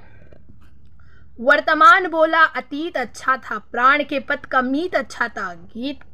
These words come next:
मेरा भविष्य गाएगा, यूं अतीत का भी गीत अच्छा था।" तो यहाँ पर वर्तमान मतलब होता है present, अतीत मतलब होता है past।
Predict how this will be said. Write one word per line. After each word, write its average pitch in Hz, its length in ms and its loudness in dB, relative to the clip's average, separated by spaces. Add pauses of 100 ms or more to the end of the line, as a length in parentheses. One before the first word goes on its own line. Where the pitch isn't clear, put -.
(100)
मेरा 262 240 0
भविष्य 240 500 0
गाएगा, 196 520 -4 (480)
यूं 294 120 4 (100)
अतीत 302 420 -2
का 285 180 0
भी 262 120 -2
गीत 226 320 -10
अच्छा 196 300 -14
था।" 156 180 -16 (320)
तो 359 80 -6
यहाँ 311 380 0
पर 370 180 -2
वर्तमान 294 460 -2
मतलब 302 260 -6
होता 294 160 -4
है 294 140 -2
present, 247 480 -6 (600)
अतीत 311 360 -2
मतलब 233 240 -4
होता 226 200 -6
है 370 140 -4 (160)
past। - 440 -4